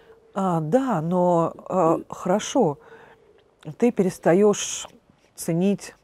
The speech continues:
своего детёныша. А, ладно, у тебя что-то случилось, хотя трудно себе представить. А сам-то детёныш,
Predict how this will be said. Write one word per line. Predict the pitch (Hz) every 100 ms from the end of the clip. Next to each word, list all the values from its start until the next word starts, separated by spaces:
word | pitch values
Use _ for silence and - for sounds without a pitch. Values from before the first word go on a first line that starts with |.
| _
своего | - 156 143 165 180
детёныша. | 143 - 156 156 131 - - _ _ _ - - - - _
А, | - 151 147
ладно, | 135 180 165 135 127 - _ -
у | 165
тебя | 165 175 185
что-то | 160 - 180 175 151 - _ -
случилось, | - 170 - 170 131 - - - _ _ _
хотя | - 165
трудно | 156 - 165 151
себе | -
представить. | - 147 - 117 90 - - - - - - - - _ -
А | 160 175 180 180 180 180 175 175 175 _ _ _ _ _ _ _ _ _ _ _ _
сам-то | - - 294 233 156
детёныш, | 147 - 302 175 147 -